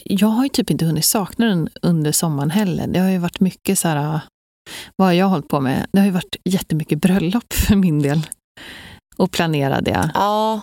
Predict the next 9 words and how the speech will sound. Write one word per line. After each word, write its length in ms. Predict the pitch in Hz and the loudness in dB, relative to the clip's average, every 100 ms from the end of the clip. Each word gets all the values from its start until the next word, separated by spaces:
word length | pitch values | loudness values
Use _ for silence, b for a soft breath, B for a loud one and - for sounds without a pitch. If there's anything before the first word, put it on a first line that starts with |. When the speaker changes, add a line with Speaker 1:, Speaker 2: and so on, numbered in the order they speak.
| - | -8
Speaker 2:
och 200 | 240 185 | -6 -2
du 140 | 214 | -2
har 180 | 196 202 | -2 -4
ju 200 | 190 185 | -4 -2
haft, 500 | 180 180 - - - | -2 -2 -4 -6 -2
eh, 340 | 156 139 135 139 | 0 0 -2 -4
mycket, 800 | 156 - 147 139 135 127 - 180 | -6 -4 -2 -2 -2 -4 -6 -6
precis. 520 | - 196 - - - _ B B B B B _ _ _ 170 | -4 -2 -2 -4 -6 _ B B B B B _ _ _ -6
Eh, 240 | 156 | -6